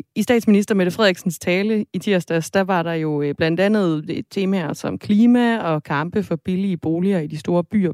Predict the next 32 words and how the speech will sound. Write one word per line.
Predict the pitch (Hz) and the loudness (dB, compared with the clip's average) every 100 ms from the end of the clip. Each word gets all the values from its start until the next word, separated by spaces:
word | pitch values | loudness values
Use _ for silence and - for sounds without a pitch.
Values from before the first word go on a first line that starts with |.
| - | -4
på, | 165 151 | -2 0
øh, | 151 151 - | 0 -2 -4
på | 165 | -4
tapetet. | - 170 196 175 147 147 - - - - - - _ _ _ | -4 -4 -2 -2 -2 -4 -8 -20 -20 -20 -20 -20 _ _ _
Nu | 240 | 6
har | 233 | 6
folketingspolitikerne | 202 220 226 202 - 208 202 175 | 4 2 2 0 2 2 2 0
så | 175 | 0
haft | 185 - | -2 0
to | 233 | 0
dage | 190 180 | 2 0
til | - | 0
at | 175 | 0
tænke | - 254 302 | 4 4 6
over | 214 | 4
den | 185 196 | 2 0
her | 202 | 0
åbningstale, | - 175 220 180 156 170 165 185 | 0 -2 0 -2 -2 -8 -8 -8
som, | - 170 165 | -6 -4 -4
øh, | 160 | -4
som | 156 170 | -4 -6
skal | - 170 | -4 0
vendes | 165 185 220 - | 2 4 2 0
og | 175 156 | -2 -2
rundes | 175 208 214 - | 0 0 0 -2
og, | - 165 160 | -2 0 0
øh, | 160 | -2
kigges | - 190 175 165 | -2 -2 0 0
ind | 202 185 | 2 4
i | 185 - 190 | 4 0 -2
i | |
dag. | 175 175 165 | 0 0 -2